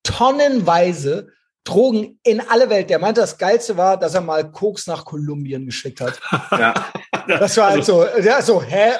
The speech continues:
Speaker 1: Okay. Also, keine Ahnung, wer oder was da überprüft werden
Speaker 2: Ey, das
Speaker 1: sollte, oder
Speaker 2: Beste, das Beste an der ganzen Doku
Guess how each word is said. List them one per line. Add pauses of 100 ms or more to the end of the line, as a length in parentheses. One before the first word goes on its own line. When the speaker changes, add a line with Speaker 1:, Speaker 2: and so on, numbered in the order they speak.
Speaker 1:
Okay. (180)
Also, (100)
keine
Ahnung,
wer
oder
was
da
überprüft
werden
Speaker 2:
Ey,
das
Speaker 1:
sollte,
oder
Speaker 2:
Beste,
das (120)
Beste
an
der
ganzen
Doku